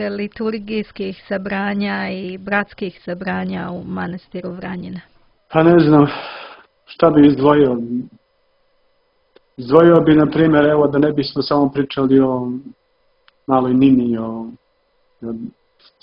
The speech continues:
Speaker 2: našem bratu Darku, izdvojio bi jednu divnu priču o našoj Jani. Ne znam koliko znate, koliko ste upoznati, Jana je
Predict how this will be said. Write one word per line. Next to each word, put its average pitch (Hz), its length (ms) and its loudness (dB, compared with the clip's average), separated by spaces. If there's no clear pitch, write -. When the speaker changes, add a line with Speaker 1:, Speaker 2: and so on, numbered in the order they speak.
Speaker 2:
našem 123 260 -4
bratu 127 280 -2
Darku, 123 460 0
izdvojio 127 280 2
bi 131 100 2
jednu 131 340 2
divnu 139 440 4
priču 143 440 2
o 127 520 2
našoj 135 380 2
Jani. 139 400 4
Ne 151 140 4
znam 143 160 4
koliko 143 340 4
znate, 143 300 2
koliko 139 240 -2
ste - 140 -2
upoznati, 135 500 2
Jana 139 280 4
je 131 280 2